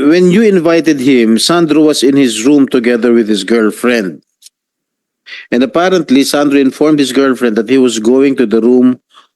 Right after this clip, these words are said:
of Jojo and company. Upon entering the room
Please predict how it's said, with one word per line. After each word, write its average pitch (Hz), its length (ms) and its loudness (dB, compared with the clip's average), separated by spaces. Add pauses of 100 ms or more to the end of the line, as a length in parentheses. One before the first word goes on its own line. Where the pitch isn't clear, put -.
(720)
of 110 160 -4
Jojo 120 320 0
and 107 160 -2
company. 113 560 -2 (720)
Upon 196 240 -2
entering 240 480 2
the 151 160 2
room 131 400 2